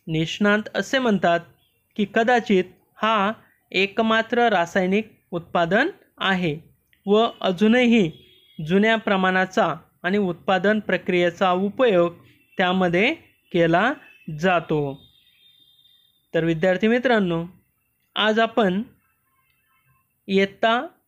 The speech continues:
दहावीचे युनिट नंबर फाईव्ह playing with fire याचा पहिला पार्ट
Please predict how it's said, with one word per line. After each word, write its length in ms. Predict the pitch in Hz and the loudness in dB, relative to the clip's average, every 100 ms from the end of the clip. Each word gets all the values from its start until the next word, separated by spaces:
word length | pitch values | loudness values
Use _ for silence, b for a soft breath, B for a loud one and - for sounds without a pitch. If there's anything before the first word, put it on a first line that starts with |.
| _ | _
दहावीचे 1000 | 170 175 180 214 208 226 220 220 165 208 _ _ _ _ - | -6 -4 0 0 2 0 0 -2 -2 -6 _ _ _ _ -6
युनिट 320 | 180 196 214 214 | -2 2 0 0
नंबर 320 | 214 208 208 - | 0 0 0 -2
फाईव्ह 420 | 240 233 190 185 - _ _ _ _ _ _ | -2 0 0 -2 -8 _ _ _ _ _ _
playing 360 | 190 196 208 202 | -2 2 4 4
with 200 | 208 294 - _ _ _ - | 2 0 -6 _ _ _ -2
fire 240 | 220 175 143 _ _ _ _ 170 | 0 0 -2 _ _ _ _ -4
याचा 380 | 165 - 247 339 _ _ _ _ _ | -4 -2 -4 -4 _ _ _ _ _
पहिला 320 | 190 190 196 208 | 0 2 2 0
पार्ट 380 | - 175 214 | -2 -2 -2